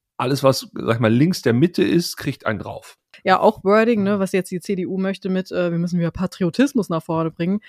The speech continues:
Speaker 2: Da wird auch einfach Patriotismus mit Egoismus verwechselt.
Speaker 1: Ja,
Speaker 2: Vaterlandsliebe
Speaker 1: natürlich.
Speaker 2: ist halt was anderes. Da willst du, dass es deinem Land gut geht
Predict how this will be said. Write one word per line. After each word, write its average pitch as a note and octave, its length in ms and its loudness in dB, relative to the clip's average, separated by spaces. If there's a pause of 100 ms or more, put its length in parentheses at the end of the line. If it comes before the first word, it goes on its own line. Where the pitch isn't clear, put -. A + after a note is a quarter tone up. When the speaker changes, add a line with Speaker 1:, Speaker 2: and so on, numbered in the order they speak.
(200)
Speaker 2:
Da D#3+ 100 -6
wird F3 140 0
auch E3 40 -2
einfach - 260 -6
Patriotismus - 680 -10
mit E3+ 100 -4
Egoismus D#3 540 -4
verwechselt. D3+ 640 -8
Speaker 1:
Ja, F#3+ 120 2
Speaker 2:
Vaterlandsliebe F#3 640 2
Speaker 1:
natürlich. F3+ 140 2
Speaker 2:
ist - 40 -4
halt F3 140 0
was E3+ 120 -2
anderes. E3 420 -4
Da D#3+ 160 -4
willst F3 200 -4
du, G3+ 40 -4
dass E3+ 200 -6
es E3 100 -14
deinem E3 200 -2
Land G3+ 340 2
gut F3+ 260 -2
geht F#3+ 320 6